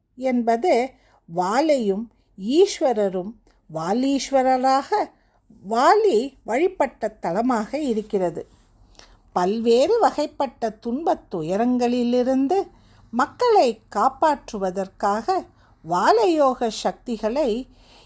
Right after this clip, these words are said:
இந்த பார் முழுதும் பெருக செய்து வந்திருக்கின்றார்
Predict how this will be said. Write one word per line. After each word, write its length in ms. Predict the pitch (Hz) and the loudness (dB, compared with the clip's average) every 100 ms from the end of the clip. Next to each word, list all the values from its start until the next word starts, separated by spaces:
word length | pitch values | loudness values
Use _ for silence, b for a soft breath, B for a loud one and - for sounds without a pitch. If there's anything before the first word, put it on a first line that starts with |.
| b | b
இந்த 360 | 302 277 269 | -2 0 0
பார் 480 | 269 - 175 170 254 | -2 -4 -2 0 0
முழுதும் 640 | 254 269 277 247 294 392 - | 0 0 0 -2 -4 -4 -6
பெருக 420 | 240 233 294 320 | -2 -2 0 0
செய்து 600 | 277 - 240 240 262 392 | -2 -2 -2 -2 0 0
வந்திருக்கின்றார் 1120 | 196 196 220 240 226 - 226 214 208 208 226 | 0 -4 -4 -4 -6 -6 -6 -4 -2 0 0